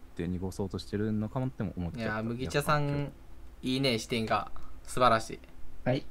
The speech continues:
Speaker 3: 投票、
Speaker 2: ちょっと厄介やね。
Speaker 3: 小坂井さんに入れます。新ロードだった場合って多分、シュガタンさんと麦茶さんが強靭値だと思うんですよね。シュガタンさんは別にラスローとかじゃなくて、強靭で小坂井さんを決め打つとか言ってそうだなと思ってるのと、
Speaker 2: うん。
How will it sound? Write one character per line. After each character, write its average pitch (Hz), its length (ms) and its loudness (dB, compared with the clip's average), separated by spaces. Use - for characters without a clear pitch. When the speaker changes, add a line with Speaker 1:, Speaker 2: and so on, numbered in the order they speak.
Speaker 3:
投 139 160 8
票、 131 60 6
Speaker 2:
ち 135 100 6
ょ 139 40 10
っ - 20 10
と 135 60 12
厄 135 240 12
介 117 220 4
や 101 80 -8
ね。 95 160 -10
Speaker 3:
小 - 80 -8
坂 139 280 2
井 135 60 4
さ 127 180 2
ん 117 80 6
に 113 80 4
入 110 60 2
れ 113 60 2
ま 113 200 0
す。 - 200 -10
新 107 160 -2
ロ 208 120 2
ー - 20 2
ド 156 140 2
だ 110 80 2
っ 107 80 -4
た 107 100 -6
場 107 80 -2
合 104 40 -4
っ - 20 -4
て - 80 -14
多 - 100 -12
分、 104 80 -12
シ - 220 -8
ュ - 20 -4
ガ 151 100 2
タ 156 200 0
ン 151 40 -6
さ 151 160 -4
ん 147 60 -4
と - 100 -10
麦 135 200 -4
茶 139 100 -6
さ 135 160 0
ん 131 40 2
が 127 100 4
強 135 320 -2
靭 131 180 -2
値 104 140 -10
だ 98 100 -4
と 95 240 -6
思 104 240 -2
う - 20 0
ん 95 120 -4
で 87 80 -4
す - 80 -10
よ - 80 -8
ね。 113 100 -4
シ - 140 -2
ュ - 20 6
ガ 139 80 4
タ 165 80 -6
ン 160 40 -4
さ - 160 -4
ん 160 100 4
は 151 40 2
別 139 160 -2
に 113 80 0
ラ 113 140 6
ス 147 140 0
ロ 143 140 4
ー - 20 0
と 139 120 -6
か 135 120 -2
じ 131 60 2
ゃ 131 40 2
な 127 40 -4
く - 80 -8
て、 131 280 -2
強 143 240 -2
靭 135 160 -2
で 131 80 -2
小 123 140 -8
坂 120 180 -6
井 113 40 -2
さ 104 120 -8
ん - 20 -8
を 101 40 -8
決 - 180 -10
め 110 80 -4
打 110 80 -4
つ - 60 -12
と - 100 -12
か 101 60 -4
言 98 100 -4
っ - 20 -14
て - 80 -8
そ - 180 -6
う - 20 -4
だ 104 80 2
な 104 100 4
と - 180 -2
思 95 80 -2
っ - 40 -14
て - 100 -6
る 98 80 -4
の 95 160 -6
と、 117 420 4
Speaker 2:
う 139 40 -6
ん。 127 240 -4